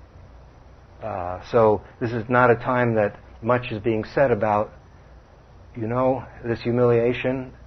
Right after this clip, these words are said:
this, uh, everything that's happened. It's not only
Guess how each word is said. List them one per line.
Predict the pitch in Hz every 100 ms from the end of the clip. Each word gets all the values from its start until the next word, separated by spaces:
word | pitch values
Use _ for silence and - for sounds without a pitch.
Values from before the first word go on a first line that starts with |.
| -
this, | 107 - -
uh, | 104 98 95 92 - - -
everything | 120 113 117 110
that's | 101
happened. | - 117 120 123 123 123 - - - - -
It's | - -
not | 120 123
only | 135 127 131 123 120